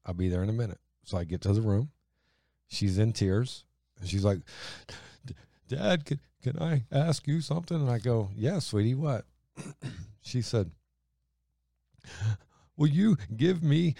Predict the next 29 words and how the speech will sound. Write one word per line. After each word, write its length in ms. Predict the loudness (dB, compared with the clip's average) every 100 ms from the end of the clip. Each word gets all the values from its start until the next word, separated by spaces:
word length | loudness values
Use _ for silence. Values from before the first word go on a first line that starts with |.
| -2
what 260 | 2 2 0 -6
Jesus 520 | -2 0 2 2 0 -4 0
gave 320 | 2 4 2
me?" 440 | 2 2 2 0 _ _ _ -16
<laughs> 380 | -14 -16 -6 0
I 1160 | 2 2 2 2 2 -2 -2 0 0 -2 -4 -10 _ -14 -8 -8 -8 -14 -20 -20 _ -20 -20 _ 2 4
was 200 | 6 6
like, 400 | 6 6 2 -14 -20 -20 -20 _ _ _ 0
<sighs> 60 | 2 2 0 -8 -20 _ _ _ -12 -12 -12 -20 _ -20 -20 -20 -20 -20 _ _ _ _ _ _ _ _ _
"Yeah, 360 | 2 6 6 4
sweetie, 340 | 2 4 4
you 100 | 4
know 160 | 6 6
what? 180 | 6 6
I'm 80 | 6
gonna 140 | 4
give 200 | 2 2 2
you 100 | 0
grace 340 | 2 2 2
and 100 | 0
mercy, 440 | 0 0 -4 -10 -12 -14 _ _ _ _ _ _ _
and 340 | -2 0 0 2
you 140 | 2
will 140 | 2 2
not 240 | 0 0
get 100 | -2
a 60 | -2
spanking 460 | 0 0 0 -2
today. 420 | -2 -4 -6 -8